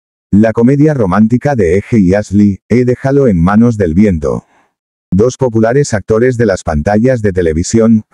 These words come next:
Hande Erçel y Barry Sardus, firman un nuevo proyecto que fascinará al público en la temporada de verano. La película E déjalo al viento, protagonizada por el dúo, lleva a la gran pantalla una historia del género del romance y la comedia.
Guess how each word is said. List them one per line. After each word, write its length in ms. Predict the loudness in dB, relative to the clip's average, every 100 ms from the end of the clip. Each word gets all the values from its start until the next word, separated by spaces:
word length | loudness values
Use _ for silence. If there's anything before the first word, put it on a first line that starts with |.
| -4
Hande 280 | 2 2 2
Erçel 380 | -2 -2 2
y 80 | 2
Barry 240 | 2 -2 -2
Sardus, 560 | -2 -2 0 -2 -6 _
firman 440 | -2 2 2 2
un 120 | 2
nuevo 240 | 2 2 0
proyecto 500 | 0 0 -2 -2 -2
que 140 | -2
fascinará 540 | -4 -6 -2 0 0
al 140 | -2 -2
público 420 | 0 0 0 2
en 80 | 2
la 100 | 2
temporada 540 | 0 -2 -2 -2 -2
de 100 | 0
verano. 480 | 0 0 -2 -6 -12 _ _ _ _ _ _ -2
La 200 | 0 2
película 480 | 2 0 2 0 2
E 120 | 2
déjalo 360 | 0 0 0
al 120 | 0 0
viento, 460 | 2 2 2 -4 -2
protagonizada 840 | -4 -2 -2 -4 -2 -2 -2 -2
por 180 | -2 -2
el 120 | 0
dúo, 420 | 0 2 2 -2 -2
lleva 360 | 2 2 0
a 20 |
la 100 | -2
gran 240 | -2 -2 -2
pantalla 520 | 0 0 0 0 2
una 200 | 2 0
historia 420 | -2 -2 0 2
del 160 | 0 -2
género 380 | -2 0 2 0
del 160 | 0
romance 500 | -2 -2 0 -2 0
y 60 | 0
la 140 | 0
comedia. 580 | 0 0 0 -2 -6 -10